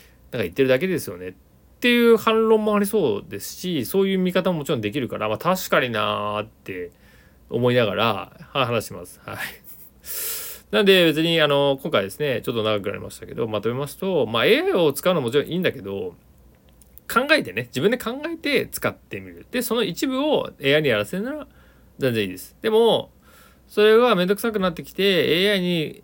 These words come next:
エーアイのものを確認せずに、エーアイ出してきたものを確認せずに、ペッて貼り付けたりね、なんかやっていくと、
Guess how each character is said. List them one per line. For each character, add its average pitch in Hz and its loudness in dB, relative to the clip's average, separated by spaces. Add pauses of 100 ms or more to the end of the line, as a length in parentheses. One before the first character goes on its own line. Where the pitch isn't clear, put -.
エ 160 -2
ー 196 4
ア - 4
イ 185 4
の 170 2
も 156 0
の 190 2
を 160 -2
確 123 -4
認 156 0
せ 190 -4
ず 127 -4
に、 107 -10
エ 143 0
ー - -
ア - 2
イ 117 -2
出 135 2
し 139 -4
て - -10
き - -16
た 156 -4
も 160 -2
の 151 -4
を - -6
確 123 -4
認 139 -2
せ 147 -6
ず - -4
に、 123 -4
ペ 123 0
ッ 120 -6
て - -14
貼 107 -4
り 110 -4
付 - -8
け - -12
た - -16
り 90 -18
ね、 110 -16 (480)
な 165 -4
ん 170 -10
か 160 2
や 139 4
っ - -6
て - -4
い - -2
く - -20
と、 240 0